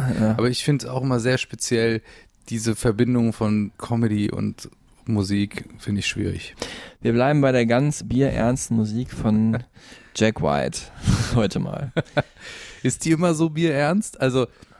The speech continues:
Speaker 2: grundsätzlich erstmal zu dem Typen.
Speaker 1: Ja.
Speaker 2: Ist ja ein sehr spezieller Typ.
Speaker 1: Mhm.
Speaker 2: Wie hast du ihn erlebt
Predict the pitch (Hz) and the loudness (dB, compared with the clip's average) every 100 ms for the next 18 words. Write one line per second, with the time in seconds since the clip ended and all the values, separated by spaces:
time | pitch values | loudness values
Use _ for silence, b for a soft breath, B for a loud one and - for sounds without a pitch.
0 | B B _ - 131 139 123 - 113 110 | B B _ -2 0 2 0 0 -2 0
1 | 120 110 107 110 - 113 101 - 95 82 | 0 2 0 -4 -6 -4 -2 -2 -4 -4
2 | 80 - 101 95 - B B B - 113 | -8 -4 -2 -2 -4 B B B -8 -4
3 | - 120 113 110 107 - _ _ _ 113 | 0 2 2 2 -2 -12 _ _ _ 0
4 | 107 104 101 113 131 - 123 - 104 95 | 0 0 0 2 2 0 -4 -4 -4 -2
5 | 110 - 175 - - 110 107 107 131 - | -4 -2 -2 -2 -2 0 2 2 -2 0
6 | 123 - - 123 87 87 82 - | 0 0 -2 -2 -2 -4 -6 -12